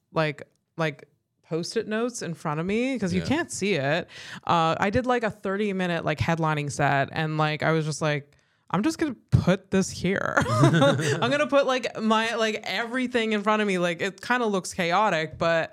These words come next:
Speaker 1: it helped a lot
Speaker 2: Yeah.
Speaker 1: for sure.
Speaker 2: For thirty minutes, yeah, I can
Speaker 1: Yeah,
Speaker 2: imagine.
Speaker 1: and for, and I didn't look at it that much, but, like, it, it was, it was such a security blanket that you don't really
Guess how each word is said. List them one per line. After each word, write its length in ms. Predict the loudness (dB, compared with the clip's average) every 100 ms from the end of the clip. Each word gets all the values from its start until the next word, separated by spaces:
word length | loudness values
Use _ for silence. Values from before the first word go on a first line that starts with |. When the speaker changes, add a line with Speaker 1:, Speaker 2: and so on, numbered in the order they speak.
| -12 -12 -4
Speaker 1:
it 160 | -4
helped 340 | 0 0 2 -2
a 60 |
lot 500 | -2 -2 0 -2 -2
Speaker 2:
Yeah. 140 | -6 0
Speaker 1:
for 160 | 2
sure. 640 | 2 0 -2 -2 -2 -2 -2
Speaker 2:
For 100 | -4
thirty 220 | -2 -2 -2
minutes, 320 | -4 -6 -6
yeah, 140 | -4
I 20 |
can 80 | 2
Speaker 1:
Yeah, 180 | 2 2 0
Speaker 2:
imagine. 180 | -2 0
Speaker 1:
and 160 | 0
for, 260 | 0 0 0
and 220 | 0 2
I 80 | 2
didn't 240 | 0 -2 -2
look 160 | -4
at 60 | -2
it 200 | -4 -4
that 240 | -4 -2
much, 260 | -2 -4 -2
but, 140 | -2
like, 160 | 0 -2
it, 180 | -4 -2
it 120 | -2
was, 280 | -2 -4 -6
it 120 | -6
was 100 | -6
such 160 | -8 -8
a 60 |
security 540 | -8 -8 -4 -2 0 -2
blanket 460 | -4 -4 -4 -4
that 140 | -4 -2
you 60 |
don't 180 | -2 -2
really 360 | 0 0 -2